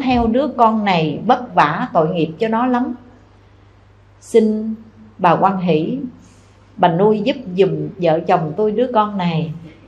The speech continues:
Rồi hàng tháng tụi tôi gửi tiền về để phụ giúp chứ bà nuôi nó, tội nghiệp. Đi buôn bán ở phương xa mà ẵm đứa con nhỏ theo, nó vất vả nắng nôi mưa gió, tội nghiệp nó quá đi. Nghe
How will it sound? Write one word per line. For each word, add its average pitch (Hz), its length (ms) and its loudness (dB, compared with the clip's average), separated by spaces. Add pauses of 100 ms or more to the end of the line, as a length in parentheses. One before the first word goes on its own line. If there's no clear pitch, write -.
Rồi 156 720 -2
hàng 165 260 -4
tháng 240 320 2 (460)
tụi 175 180 2
tôi 220 120 8
gửi 180 380 6
tiền 165 340 2
về 156 360 0 (180)
để 170 220 -4
phụ 160 280 0
giúp 262 120 -4 (160)
chứ 240 120 0
bà 156 320 0
nuôi 214 320 -4
nó, 247 280 -4 (240)
tội 170 140 -2
nghiệp. 160 240 0 (1080)
Đi 208 120 4
buôn 214 240 6
bán 240 220 4
ở 180 200 4
phương 214 200 2
xa 220 340 0
mà 175 100 0
ẵm 196 420 0
đứa 269 180 2
con 196 200 2
nhỏ 175 320 0
theo, 226 160 0
nó 233 200 0
vất 277 100 0 (160)
vả 180 300 0
nắng 254 280 -2
nôi 220 240 0
mưa 220 300 -2
gió, 226 380 2 (280)
tội 170 120 0
nghiệp 175 240 0
nó 220 100 -4
quá 240 180 -2
đi. 214 200 -2 (840)
Nghe 247 440 6